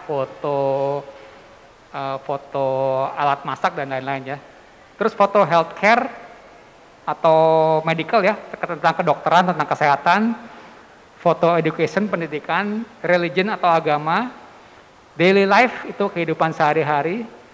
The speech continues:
bisnis, eh, baik bisnis besar atau bisnis kecil, U M, U M K M gitu, ya, environmental, lingkungan, dan gadget, ya. Lalu ada juga foto yang hanya laku di waktu tertentu, ya.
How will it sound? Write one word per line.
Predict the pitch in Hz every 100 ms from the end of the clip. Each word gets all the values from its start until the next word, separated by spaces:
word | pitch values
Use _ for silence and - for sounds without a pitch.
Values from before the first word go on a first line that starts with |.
| - - _ - -
bisnis, | 165 - 220 240 - - - - - -
eh, | 160 151 147 147 143 160 605 -
baik | 147 151 151
bisnis | 151 143 165 -
besar | 143 165 156
atau | 151
bisnis | 147 135
kecil, | - - 175 208
U | 143
M, | 139 151 -
U | 156
M | 143
K | 147 131 139
M | 175
gitu, | 156 139 165
ya, | - - - - - -
environmental, | 165 - 170 170 170 175 165
lingkungan, | 165 170 175 202
dan | 180 208 190
gadget, | 160 151 180 - - - - - - -
ya. | 139 139 - - - - - - -
Lalu | 175 302
ada | 254 220
juga | 185 180 262
foto | - 226 220 - 262
yang | 233 247 269 262 - -
hanya | 175 190 208
laku | 190 185 320
di | 240
waktu | 202 - 202
tertentu, | 208 208 233 226 220 523 - - - - - - -
ya. | 170